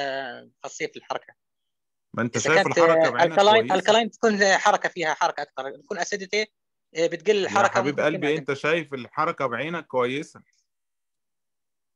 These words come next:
Speaker 1: إذا شفت حركة كويسة بكون، آه، الكلاين ال-، آه، نكتشف إنها الكلاين ال-، آه،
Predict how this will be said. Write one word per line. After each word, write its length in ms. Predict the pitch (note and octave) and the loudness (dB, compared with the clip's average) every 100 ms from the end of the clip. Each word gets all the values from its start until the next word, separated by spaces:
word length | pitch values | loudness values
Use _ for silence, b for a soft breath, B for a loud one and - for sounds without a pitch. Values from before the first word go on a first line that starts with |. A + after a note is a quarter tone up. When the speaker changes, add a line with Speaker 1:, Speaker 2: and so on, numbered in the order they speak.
| _ _ _ _ _ _ _ _ _ _ _ _ C#3+ | _ _ _ _ _ _ _ _ _ _ _ _ -6
Speaker 1:
إذا 120 | D3+ | -2
شفت 180 | A#3 - | 0 2
حركة 240 | A#3 A3 | 2 4
كويسة 340 | A3+ A#3+ A3+ | 4 2 2
بكون، 280 | G#3 A#3 G#3+ | -2 -2 2
آه، 360 | G#3 G#3 G3+ F#3+ | 4 4 4 2
الكلاين 480 | G3+ G#3+ A3 F3+ D#3+ | 0 2 2 0 -4
ال-، 260 | D3+ D3 | -8 -4
آه، 500 | D3 D3 C#3+ C3+ C#3 | -2 0 -2 -6 -12
نكتشف 520 | C3+ - D#3+ - - | -18 -20 -20 -16 -12
إنها 140 | E3+ D#3+ | -6 -6
الكلاين 420 | D3+ E3+ E3 C3 | -4 -4 -4 -4
ال-، 280 | C3 A#2+ A#2 | -12 -14 -10
آه، 400 | A#2+ B2 A#2+ | -6 -6 -6